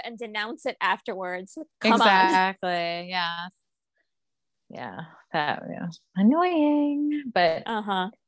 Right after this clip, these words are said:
Speaker 2: overall, I, I liked the ending. I thought it was good. I'm just kinda sad it's over. I hope they get another season.
Speaker 1: I, I did like how it ended with,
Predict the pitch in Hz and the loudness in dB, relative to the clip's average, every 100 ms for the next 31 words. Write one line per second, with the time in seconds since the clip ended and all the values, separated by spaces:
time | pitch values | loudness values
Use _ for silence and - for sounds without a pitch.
0 | - 285 285 269 254 233 202 208 190 185 | 4 6 6 6 4 2 -4 -6 -10 -12
1 | 175 165 160 160 160 165 160 160 147 160 | -12 -12 -12 -8 -8 -8 -6 -4 -4 -6
2 | - 151 151 156 160 165 165 - - - | -2 0 2 0 -4 -8 -10 -16 -20 -20
3 | - - _ 226 220 220 202 202 202 190 | -20 -20 _ 2 2 2 2 2 0 -2
4 | 190 196 214 226 226 240 233 240 233 262 | -2 -4 -6 -8 -10 -4 -2 -2 -4 -6
5 | 240 180 190 190 - _ _ _ 196 185 | -6 -4 -2 -2 -4 _ _ _ -12 -10
6 | - 240 254 254 285 294 240 190 196 196 | 2 4 6 6 4 4 2 2 0 -4
7 | 196 170 165 160 | -6 -6 -2 -4